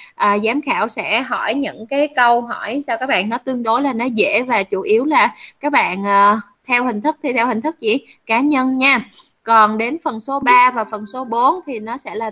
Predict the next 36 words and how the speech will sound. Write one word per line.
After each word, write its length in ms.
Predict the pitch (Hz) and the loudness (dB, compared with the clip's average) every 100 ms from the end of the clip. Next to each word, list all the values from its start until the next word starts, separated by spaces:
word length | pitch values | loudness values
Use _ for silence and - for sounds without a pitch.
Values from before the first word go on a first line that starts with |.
| 233 | -6
thi 120 | 240 | -8
theo 160 | 240 240 | -8 -12
cặp 200 | 247 226 - | -2 -2 -2
ha 120 | 254 247 | -16 -10
các 120 | 285 | -6
bạn 200 | 277 196 | -6 -4
ha. 200 | 240 247 - - _ | -2 -2 -4 -20 _
Cho 100 | 220 | -10
nên 240 | 233 226 226 | -6 -6 -2
là 220 | 202 190 | 2 2
cố 200 | 208 226 | 2 -6
gắng 300 | 240 220 269 | -2 -2 0
là 160 | 277 196 | 0 0
mình 300 | 196 190 196 | 0 -4 -6
sẽ 240 | 190 202 | -6 -6
tìm 320 | - 240 202 | -2 0 0
một 200 | 202 185 | -4 -4
cái 140 | 233 262 | -4 -2
partner 520 | 285 269 285 233 220 226 | 0 0 -2 -2 -2 -2
nào 160 | 208 | -6
đó 300 | 180 190 262 - _ _ - | 0 2 2 0 _ _ -6
mà, 380 | 202 190 185 196 190 190 196 _ _ _ _ _ _ | -2 0 0 0 -2 -6 -10 _ _ _ _ _ _
ờ, 380 | - 185 180 151 220 | -2 0 0 -2 2
thi 160 | 254 240 | 2 4
cùng 200 | 233 208 196 | 2 2 2
phòng 200 | 208 196 | 2 2
với 100 | 226 | -2
mình 220 | 254 220 | 0 2
để 120 | 190 | -2
các 140 | - 247 | -6 -6
bạn 200 | 294 202 | -6 -6
có 140 | 339 262 | -10 -8
thể 220 | 240 - | -6 -4
là 240 | 233 202 | 0 2
mình 260 | 196 208 196 | 2 -2 -2
tập 140 | 190 | -4